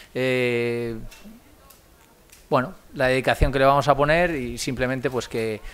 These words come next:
eh, ese embrujo que siempre ha habido aquí, ah, alrededor del equipo, pues que lo sigamos teniendo y, y que entre todos, pues, sumemos para,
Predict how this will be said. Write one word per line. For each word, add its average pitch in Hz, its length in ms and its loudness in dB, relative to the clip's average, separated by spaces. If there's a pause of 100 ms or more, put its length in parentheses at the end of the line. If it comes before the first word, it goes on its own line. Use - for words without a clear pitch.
(400)
eh, 117 960 -4
ese 139 220 0
embrujo 139 520 4
que 117 360 -2
siempre 139 500 2
ha - 20 4
habido 139 240 4
aquí, 135 680 0 (360)
ah, 127 760 4 (1000)
alrededor 135 400 6
del 143 160 2
equipo, 156 420 2
pues 123 160 -6
que - 80 -8
lo 117 220 -2
sigamos 127 400 2
teniendo 143 520 2
y, 123 320 -2
y 117 60 -2
que 127 80 0
entre 117 220 -2
todos, 127 320 0
pues, 120 160 4
sumemos 123 400 -2
para, 113 400 2